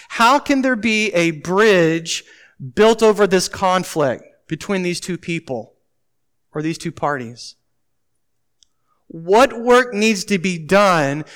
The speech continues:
so that war doesn't break out on, on everybody and there's collateral damage everywhere?"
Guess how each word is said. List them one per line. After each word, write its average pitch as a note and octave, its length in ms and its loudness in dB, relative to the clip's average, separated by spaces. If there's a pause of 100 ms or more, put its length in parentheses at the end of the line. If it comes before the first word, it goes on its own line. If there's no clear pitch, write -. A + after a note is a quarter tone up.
so - 480 2
that C#4 280 6
war G3+ 300 6
doesn't F#3 500 2
break A3+ 380 4
out G#3+ 220 6
on, F#3 320 0
on F3 180 2
everybody C#3+ 720 0 (1000)
and E3+ 140 0
there's F3+ 140 0
collateral F#3+ 640 2
damage E3+ 440 0
everywhere?" A2+ 680 -8